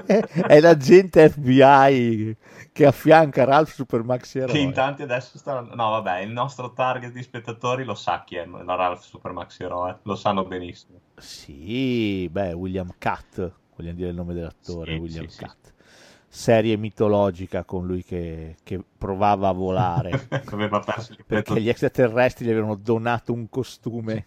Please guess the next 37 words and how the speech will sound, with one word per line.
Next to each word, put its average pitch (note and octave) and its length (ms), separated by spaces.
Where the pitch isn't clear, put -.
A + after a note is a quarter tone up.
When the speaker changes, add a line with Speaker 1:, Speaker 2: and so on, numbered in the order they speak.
Speaker 1:
che A#2 200
dona G2 840
Speaker 2:
Esatto. F#2+ 440
Speaker 1:
poteri B2+ 560
Speaker 2:
Che - 120
non A2+ 100
aveva A2 80
Speaker 1:
straordinari, G#2 480
Speaker 2:
le G2+ 60
Speaker 1:
super G2 260
Speaker 2:
istruzioni. B2+ 260
Speaker 1:
forza, A#2+ 500
volo, G#2+ 560
eccetera. - 560
Speaker 2:
<laughs> - 720
Speaker 1:
Solo D3+ 240
che D#3 120
lui C#3+ 80
ha C3 40
perso A2+ 300
le G2+ 240
istruzioni, F#2 640
quindi G#2 200
ha - 60
qualche A2+ 380
difficoltà A2+ 800
ad E2+ 160
applicarlo, F#2+ 640
Speaker 2:
Fantastico, - 140
Speaker 1:
però, - 120
insomma, G#2+ 340
vabbè. G#2 120
Speaker 2:
fantastico. - 480
Speaker 1:
Tre E3 260
centodue E3+ 600
è - 180
questo G2 640